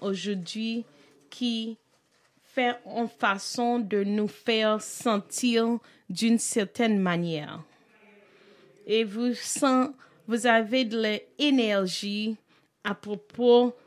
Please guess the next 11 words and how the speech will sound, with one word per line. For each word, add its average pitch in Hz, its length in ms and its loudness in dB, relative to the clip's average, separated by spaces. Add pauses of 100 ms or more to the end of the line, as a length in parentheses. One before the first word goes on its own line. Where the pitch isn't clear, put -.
(240)
ce - 280 0
que 226 440 2
tu - 280 -4
portes, - 800 -4 (320)
le 214 160 4
vêtement 214 680 2
que 208 140 -6
tu - 200 -10
portes. - 640 -16 (3250)
Connaissons 247 640 0
que 240 460 -2